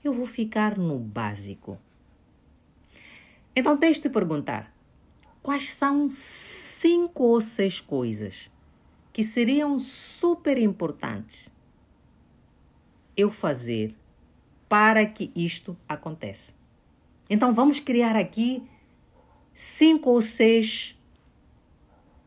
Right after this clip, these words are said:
passos grandes, cinco ou seis resultados que seriam necessários acontecer para que eu alcance o meu resultado.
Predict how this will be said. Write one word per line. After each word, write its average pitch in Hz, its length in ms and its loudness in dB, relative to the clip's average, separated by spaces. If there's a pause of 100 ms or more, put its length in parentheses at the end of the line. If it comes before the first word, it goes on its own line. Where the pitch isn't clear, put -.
(460)
passos 220 420 4
grandes, 113 580 -6 (220)
cinco 294 600 2
ou 247 120 6
seis 220 800 2 (880)
resultados 135 1000 0 (440)
que 180 100 -6
seriam 202 600 0 (160)
necessários 147 800 -6 (140)
acontecer 113 640 -14 (300)
para 240 240 -2
que 214 180 -2
eu 214 240 2
alcance 160 640 -8
o 139 100 -12
meu 123 180 -8
resultado. 113 500 -14